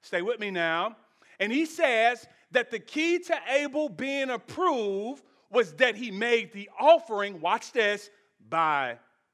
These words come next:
faith. It's not just what we do, church, that matters, but how we do it.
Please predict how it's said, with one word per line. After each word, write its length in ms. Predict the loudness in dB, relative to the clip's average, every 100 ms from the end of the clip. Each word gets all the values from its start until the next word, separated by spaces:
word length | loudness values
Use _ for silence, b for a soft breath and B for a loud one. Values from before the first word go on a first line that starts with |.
| _ _
faith. 220 | -14 -14 _ _ _ _ _ _ _ _ _ _ _ _ _ _ _ _ _ B B -2
It's 200 | -2 0
not 320 | -2 0 -2
just 280 | -2 -4 -4
what 220 | -8 -8
we 160 | -10 -12
do, 400 | -6 -4 -4 -6
church, 420 | -6 -4 -4 -8 -8
that 200 | -8 -6
matters, 360 | -6 -6 -8 -16 _ _ _ _ _ _ _ _ _ _ _ _ -6
but 180 | -6
how 200 | -4 -8
we 140 | -8 -12
do 280 | -14 -14 -16
it. 240 | _